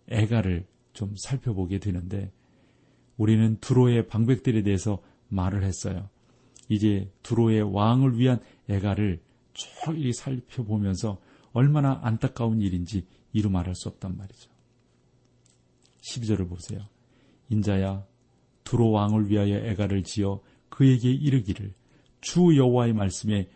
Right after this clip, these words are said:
너는 완전한, 아, 인이었고 지혜가, 아, 충족하며 온전히 아름다웠도다." 사단은 하나님의 창조물 가운데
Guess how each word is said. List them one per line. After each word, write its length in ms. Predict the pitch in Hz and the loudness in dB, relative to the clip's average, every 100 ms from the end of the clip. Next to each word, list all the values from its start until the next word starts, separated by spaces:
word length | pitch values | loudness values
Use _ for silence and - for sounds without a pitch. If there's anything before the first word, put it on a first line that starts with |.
| _ _ | _ _
너는 380 | 98 101 104 92 - _ _ - | 0 2 2 0 -6 _ _ -4
완전한, 1000 | 98 104 127 131 120 131 123 135 151 139 - _ _ _ - | -2 2 2 2 2 2 4 4 2 -2 -10 _ _ _ -8
아, 260 | 101 98 110 | -4 -4 -4
인이었고 840 | 151 131 127 104 92 - 104 95 - | 0 2 4 2 -2 -4 -2 -2 -8
지혜가, 640 | - 120 113 101 104 104 - _ _ _ _ _ - | -4 2 2 2 0 -4 -8 _ _ _ _ _ -10
아, 320 | 104 92 95 - - | -6 -4 -6 -10 -14
충족하며 1200 | - 185 180 170 165 160 - 151 151 151 143 - - | -2 4 4 4 2 0 -2 0 2 2 0 -6 -14
온전히 640 | - 131 135 123 123 123 117 _ - | -2 2 2 0 0 0 -2 _ -14
아름다웠도다." 840 | 101 95 87 85 87 - - - - _ - - _ _ _ _ _ _ _ _ _ _ _ _ _ | -8 -6 -6 -8 -10 -14 -18 -20 -20 _ -20 -20 _ _ _ _ _ _ _ _ _ _ _ _ _
사단은 420 | - - 110 110 | -12 -6 -2 0
하나님의 460 | 110 101 113 110 110 | -2 -2 0 0 0
창조물 460 | - 127 113 107 104 | -2 -2 0 0 0
가운데 520 | 98 98 98 98 | 0 0 0 -2